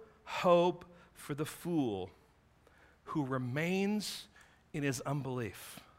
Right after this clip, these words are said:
The only thing that's stopping the fool from entering into heaven is his sin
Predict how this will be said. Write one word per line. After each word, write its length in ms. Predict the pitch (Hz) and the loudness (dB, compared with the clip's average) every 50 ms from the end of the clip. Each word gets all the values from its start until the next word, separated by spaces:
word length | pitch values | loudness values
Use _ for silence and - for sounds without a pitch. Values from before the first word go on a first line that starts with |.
| - - _ _ _ _ _ _ - - - _ - - _ _ - _ - | -20 -20 _ _ _ _ _ _ -20 -20 -20 _ -20 -20 _ _ -20 _ -4
The 120 | - 151 156 | 0 2 6
only 280 | 143 190 240 285 294 | 10 10 10 10 10
thing 240 | 285 - 254 262 262 | 6 6 6 6 6
that's 140 | 254 226 - | 6 4 2
stopping 480 | - - 247 220 233 226 233 247 226 226 | 6 8 8 8 8 8 4 0 4 4
the 80 | 226 | 2
fool 600 | 220 - - 233 240 226 202 175 135 117 - - - - - - - - - _ - | 2 2 2 4 8 8 10 8 8 6 2 -6 -16 -20 -20 -20 -20 -20 -20 _ -10
from 260 | - - 196 170 - - | -2 0 0 0 2 4
entering 540 | 214 233 254 247 - - 254 247 247 240 | 4 6 4 4 0 2 4 6 6 6
into 340 | 196 208 226 240 - - 226 | 4 2 0 2 2 2 4
heaven 600 | 196 165 - 220 208 196 160 160 131 117 110 104 98 - - - - - _ - | 4 6 10 10 10 10 8 6 2 2 0 -6 -8 -14 -20 -20 -20 -14 _ -4
is 200 | 170 160 - - | -2 -2 0 0
his 140 | 165 151 - | 0 0 0
sin 640 | - - - - - 226 220 175 139 127 127 123 | 0 0 0 4 4 4 4 4 2 2 -2 -4